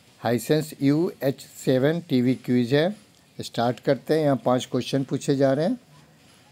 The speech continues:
पांच क्वेश्चन का आप सही सही जवाब दे देंगे तो आप शॉर्टलिस्ट हो सकते हैं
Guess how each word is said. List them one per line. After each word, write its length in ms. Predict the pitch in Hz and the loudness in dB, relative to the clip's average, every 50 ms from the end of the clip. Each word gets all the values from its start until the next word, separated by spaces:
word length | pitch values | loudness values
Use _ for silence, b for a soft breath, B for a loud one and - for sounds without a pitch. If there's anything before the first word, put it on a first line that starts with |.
| _ - | _ -2
पांच 220 | 123 123 131 123 - - | 0 0 0 0 -2 -2
क्वेश्चन 340 | - 135 131 - - 135 135 | -2 -2 -2 0 0 -2 0
का 100 | - 139 | 0 -2
आप 40 | 127 | -2
सही 240 | - - 131 131 131 | -2 0 0 0 0
सही 240 | 131 - 135 135 127 | 0 0 0 2 2
जवाब 280 | 135 131 131 131 123 117 | 2 2 2 2 2 2
दे 140 | 131 131 131 | 2 2 2
देंगे 320 | 127 135 135 139 139 147 147 | 2 2 2 2 2 0 0
तो 180 | 147 151 135 - - | 0 -4 -6 -4 -4
आप 280 | 120 120 113 - - - | -6 -6 -6 -6 -12 -12
शॉर्टलिस्ट 600 | - - 120 120 110 - 131 135 135 - - - | -6 -2 -2 -2 -2 -2 -2 -2 -2 -2 -2 -4
हो 80 | 139 | -4
सकते 340 | 123 - 143 120 - - 156 | -2 -2 -4 -6 -4 -2 -2
हैं 120 | 147 147 | -2 -2